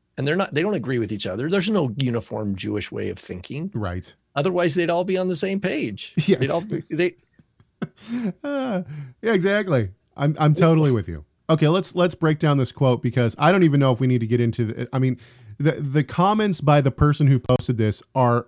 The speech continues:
Speaker 2: literally humorous. I mean, I, I sat and, and, and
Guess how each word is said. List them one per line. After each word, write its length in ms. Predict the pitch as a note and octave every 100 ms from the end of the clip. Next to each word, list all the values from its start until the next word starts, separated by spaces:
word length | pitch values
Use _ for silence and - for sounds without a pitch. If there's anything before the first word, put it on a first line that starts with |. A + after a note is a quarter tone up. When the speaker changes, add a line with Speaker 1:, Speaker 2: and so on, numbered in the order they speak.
| _ -
Speaker 2:
literally 680 | B2+ B2 D#3 D#3 D3+ C#3+
humorous. 760 | C3 - B2+ A2+ F2+ F2+ - - _ _ _ _ _ -
I 60 |
mean, 140 | D3+ D3
I, 200 | C#3+ C#3 -
I 80 | C3
sat 360 | - D#3+ D3+
and, 180 | C#3 B2+ B2
and, 400 | B2 A#2 A2+ A#2
and 340 | B2 A#2 A2